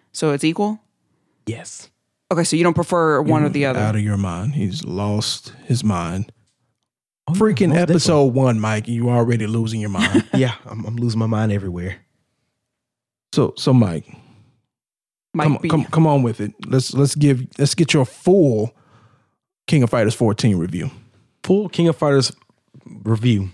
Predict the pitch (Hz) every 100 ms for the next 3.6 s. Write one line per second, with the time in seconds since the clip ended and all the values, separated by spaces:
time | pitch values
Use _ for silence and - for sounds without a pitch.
0 | _ - 156 170 180 170 - - 143 156
1 | 135 151 160 - - _ _ 143 110 -
2 | _ _ _ - _ _ _ _ _ 156
3 | 147 127 123 131 92